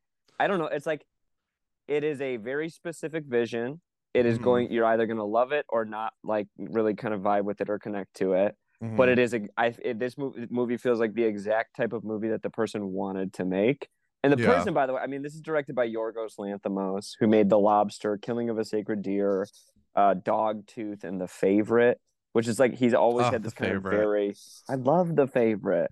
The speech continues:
Speaker 1: I
Speaker 2: So
Speaker 1: love
Speaker 2: good.
Speaker 1: this director. And this feels like the first time he really got a budget to kind of do whatever he wanted to, and the creativity in it and just the visuals of it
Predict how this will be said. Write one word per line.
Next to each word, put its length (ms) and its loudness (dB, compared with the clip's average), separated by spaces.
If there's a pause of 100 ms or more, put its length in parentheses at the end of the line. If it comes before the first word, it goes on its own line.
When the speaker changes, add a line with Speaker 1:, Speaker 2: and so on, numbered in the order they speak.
Speaker 1:
I 100 4
Speaker 2:
So 60 0
Speaker 1:
love 320 4
Speaker 2:
good. 80 -4
Speaker 1:
this 200 -4
director. 720 -6 (800)
And 100 4
this 140 4
feels 140 2
like 100 2
the 80 -2
first 280 0
time 140 -4
he 120 -2
really 400 2
got 160 2
a 60 -2
budget 460 -2
to 80 -20
kind 180 -8
of 80 -8
do 120 2
whatever 460 2
he 140 -6
wanted 400 -4
to, 220 2
and 140 4
the 80 4
creativity 800 0
in 120 -2
it 200 -4
and 100 -6
just 180 -14
the 60 -2
visuals 580 2
of 160 0
it 240 0